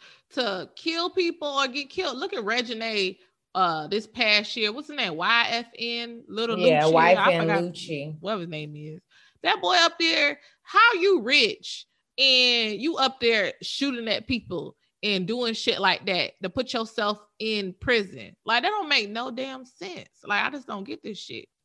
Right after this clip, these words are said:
Speaker 2: I don't know. I don't know. But, you know, it's gonna take, uh, some, uh, some long looks in the mirror. And, and you know what? Aside from that, it's gonna take people, like, unfortunately, like, Durk losing his brother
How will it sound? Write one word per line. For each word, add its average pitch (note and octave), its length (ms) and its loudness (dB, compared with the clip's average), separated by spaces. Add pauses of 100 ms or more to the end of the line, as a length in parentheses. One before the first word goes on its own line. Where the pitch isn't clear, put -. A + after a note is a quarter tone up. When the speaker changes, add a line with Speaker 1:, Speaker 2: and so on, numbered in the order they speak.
Speaker 2:
I F3+ 100 -4
don't G3+ 220 -2
know. F#3 420 -2
I F3 80 0
don't F3 220 4
know. E3 360 6
But, D3+ 340 4
you F3 120 -4
know, D#3+ 220 6
it's D#3+ 140 6
gonna D#3+ 280 2
take, E3+ 420 4
uh, D3 540 4
some, D3 640 -2
uh, D#3 100 -2
some D#3 380 0
long F3+ 400 8
looks F#3 280 4
in E3 80 2
the D#3+ 60 2
mirror. G#3 420 4
And, G#3 280 4 (240)
and C#4 160 6
you D#4+ 80 4
know D#4+ 140 8
what? D4+ 180 6
Aside C4+ 440 4
from A3+ 160 4
that, A3+ 420 2 (280)
it's C4 180 4
gonna C4+ 260 6
take G#3 420 2
people, F#3 720 6
like, D#3+ 340 6
unfortunately, E3+ 680 4
like, D#3 380 4
Durk D#3+ 320 2
losing E3+ 340 2
his D#3+ 220 2
brother E3 580 6